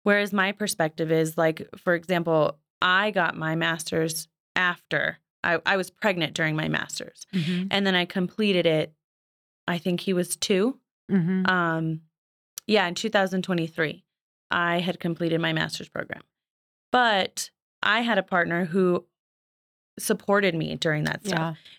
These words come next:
Speaker 1: So I could play both roles. Like, I, I did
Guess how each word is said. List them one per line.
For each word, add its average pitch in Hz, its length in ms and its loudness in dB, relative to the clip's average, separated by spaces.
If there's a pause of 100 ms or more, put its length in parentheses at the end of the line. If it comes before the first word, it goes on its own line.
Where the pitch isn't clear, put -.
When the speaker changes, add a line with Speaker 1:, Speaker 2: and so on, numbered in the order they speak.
Speaker 1:
So - 140 0
I 233 120 2
could 269 540 2 (640)
play 208 280 2
both 180 320 0
roles. 160 340 0
Like, 175 180 2
I, 202 240 2
I 208 160 0
did 226 380 2